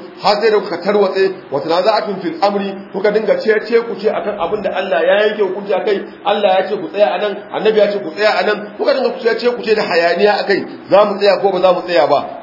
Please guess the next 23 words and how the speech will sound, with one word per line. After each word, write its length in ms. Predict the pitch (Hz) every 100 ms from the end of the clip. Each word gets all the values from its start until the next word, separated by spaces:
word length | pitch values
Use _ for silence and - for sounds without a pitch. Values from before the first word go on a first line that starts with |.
| - 127
"وعصيتم." 560 | 175 175 220 233 202
Kuka 200 | - 226 -
saba 240 | 226 214 196
wa 60 | 175
Annabi 300 | 165 196 185
sallallahu 240 | 190 185
alaihi 80 | 170
wasallam, 480 | 160 - - 135 170
"من 40 |
بعد 240 | 175 180 160
ما 80 | 165 165
أراكم 260 | 123 151 151
ما 100 | 147
تحبون." 500 | 151 131 127 127 151 151 - -
Bayan 280 | 139 156 160
Allah 260 | 165 165 143
ya 80 | 151
gwada 240 | 156 151 143
muku 160 | -
abin 240 | 110 123 135
da 60 |
kuke 260 | 113 - 120
so, 140 | 131